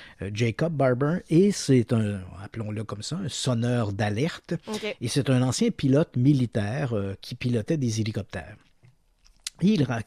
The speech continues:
Speaker 1: il a raconté durant cette entrevue avec Ross Coulthard qu'il avait, euh, un peu par la bande, été impliqué dans des manœuvres ou des opérations qui visaient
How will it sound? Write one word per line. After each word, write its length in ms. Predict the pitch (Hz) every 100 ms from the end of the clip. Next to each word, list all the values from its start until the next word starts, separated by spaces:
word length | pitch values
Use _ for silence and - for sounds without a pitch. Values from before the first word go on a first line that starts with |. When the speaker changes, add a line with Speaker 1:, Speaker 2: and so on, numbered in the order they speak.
| -
Speaker 1:
il 120 | 120
a 60 |
raconté 420 | 113 165 151 120 117
durant 240 | - 120
cette 200 | 131 104
entrevue 400 | 113 - 107 101 - - -
avec 240 | 107 107
Ross 180 | - 139
Coulthard 460 | - 104 - 120 - - - - -
qu'il 220 | - 190 190
avait, 340 | 123 123 151
euh, 420 | 196 135 117 117 110
un 20 |
peu 240 | - 156
par 320 | 151 131 117
la 160 | 117 104
bande, 340 | 101 104 147
été 260 | 120 101 131
impliqué 560 | 131 131 117 117 - 139
dans 260 | 139 123 120
des 240 | 104 110
manœuvres 680 | 104 113 117 117 113 127 113
ou 60 |
des 220 | 107 110 120
opérations 600 | 120 120 101 98 113 143
qui 160 | -
visaient 320 | 120 113 113